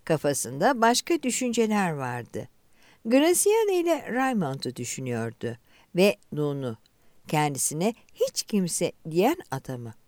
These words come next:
Adamla aynı odada kalmıştı. O kadar yakınındaydı. Bir içkiye ihtiyacı vardı. Canı şiddetli bir kadeh viski istiyordu ama bu kafasına bir silah dayamak gibi bir şey olurdu.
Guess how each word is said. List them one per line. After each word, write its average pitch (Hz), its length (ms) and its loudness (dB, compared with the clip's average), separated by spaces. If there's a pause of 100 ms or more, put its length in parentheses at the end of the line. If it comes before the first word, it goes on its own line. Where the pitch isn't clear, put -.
(260)
Adamla 170 560 4
aynı 359 340 4
odada 269 320 2
kalmıştı. 127 600 -8 (220)
O 202 100 2
kadar 330 400 8
yakınındaydı. 175 1120 2 (1500)
Bir 494 300 0
içkiye 185 680 2
ihtiyacı 135 800 -4
vardı. 117 360 -12 (140)
Canı 214 380 6
şiddetli 185 640 -2
bir 175 140 -2
kadeh 147 320 -4 (160)
viski 139 340 -4
istiyordu 127 640 -2
ama 160 340 0
bu 254 180 -4
kafasına 165 640 -2
bir 160 100 0
silah 202 480 -2
dayamak 135 420 -6
gibi 262 220 -2
bir 135 120 -4
şey 120 260 -8
olurdu. 101 440 -14